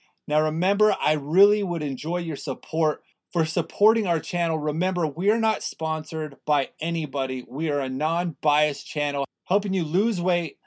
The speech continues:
become a healthier you, and doing it in the most natural, non-biased way. So if you can show your support, head over to our store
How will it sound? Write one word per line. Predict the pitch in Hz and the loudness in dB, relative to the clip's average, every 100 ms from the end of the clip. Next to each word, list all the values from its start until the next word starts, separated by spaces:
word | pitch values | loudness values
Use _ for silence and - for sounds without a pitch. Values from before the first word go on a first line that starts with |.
| - | -10
become | 143 214 220 | -6 0 0
a | 226 | 2
healthier | 190 196 170 160 | 0 0 -2 -4
you, | 156 156 143 | -2 -4 -4
and | 147 | -6
doing | 131 196 202 | 0 2 2
it | 165 | -2
in | 139 | -6
the | 147 | -6
most | 151 165 160 _ - | -2 -2 -2 _ -14
natural, | 135 151 170 180 - 180 165 - | -8 -2 -2 -2 -4 -4 -4 -2
non-biased | 147 151 143 143 139 - 131 | 0 0 0 -2 -2 -4 -4
way. | 127 95 _ _ _ _ _ _ _ _ | -2 -4 _ _ _ _ _ _ _ _
So | - | -2
if | 175 180 | 0 0
you | 226 | -2
can | 247 | -2
show | 180 - 196 | -2 2 2
your | 190 | 2
support, | 165 165 - 156 143 - _ | -4 -8 -4 -2 -2 -2 _
head | - 214 240 | -2 0 0
over | 185 202 185 175 | 2 0 0 -6
to | - 170 | -6 -2
our | 151 139 | -2 -2
store | - - 180 180 196 | -8 -6 -2 -2 -2